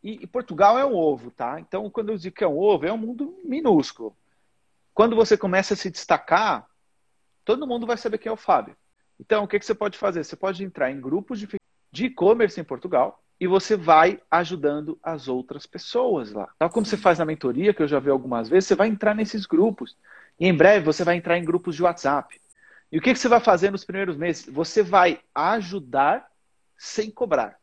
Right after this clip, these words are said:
O que que é isso do ajudar sem cobrar? Nesses grupos, tá? Não no resto. As pessoas têm alguma dúvida, você vai ajudar. Aí você começa a se ver como um especialista, ser visto no mercado como especialista em e-commerce.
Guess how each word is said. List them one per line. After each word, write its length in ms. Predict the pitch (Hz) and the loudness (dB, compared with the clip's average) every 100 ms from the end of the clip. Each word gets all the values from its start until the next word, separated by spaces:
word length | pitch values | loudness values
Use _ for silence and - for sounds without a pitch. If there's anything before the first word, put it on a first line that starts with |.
| _ _ | _ _
O 40 | |
que 80 | - | -12
que 120 | - | -2
é 20 | 202 | -2
isso 220 | 175 165 | -2 -2
do 100 | 160 | 0
ajudar 300 | 151 139 139 | 0 -2 -4
sem 140 | - | -4
cobrar? 360 | 139 127 117 - _ _ | -10 -6 -6 -6 _ _
Nesses 300 | - 165 226 | -12 -10 -6
grupos, 300 | 165 135 - | -4 -4 -4
tá? 160 | - 175 | -6 -6
Não 100 | 190 | -6
no 80 | 202 | -4
resto. 320 | 147 110 - _ _ - | -4 -4 -8 _ _ -4
As 120 | 127 | -2
pessoas 260 | 165 175 160 | 0 0 4
têm 120 | 170 | 2
alguma 260 | 160 151 | 4 2
dúvida, 440 | 143 165 180 190 - - | 4 2 2 0 -2 -4
você 260 | 147 - | 0 0
vai 400 | 147 139 139 165 - _ | 4 6 6 4 -6 _
ajudar. 360 | 127 131 127 95 _ _ - | -4 0 0 0 _ _ 4
Aí 120 | 143 | 4
você 240 | 143 - | 4 -2
começa 1000 | 170 - 214 233 208 214 247 196 - 220 - | -2 4 6 4 2 2 0 -2 -2 -2 -2
a 100 | 180 | -6
se 180 | - 135 | -6 -4
ver 280 | 156 175 | -4 -4
como 280 | - 165 160 | -4 -6 -6
um 40 | 156 | -8
especialista, 840 | 151 - 220 - 220 135 - - _ _ | -10 -4 -2 0 0 0 -2 -16 _ _
ser 220 | - 170 143 | 0 2 4
visto 340 | 226 240 165 | 2 2 -2
no 60 | 147 | -2
mercado 420 | 143 - 151 151 | -2 0 -2 -2
como 180 | 156 151 | -6 -8
especialista 560 | - 156 165 160 - | -6 -4 -2 -4 -4
em 60 | 170 | -6
e-commerce. 480 | - 127 - - | -2 -4 -4 -16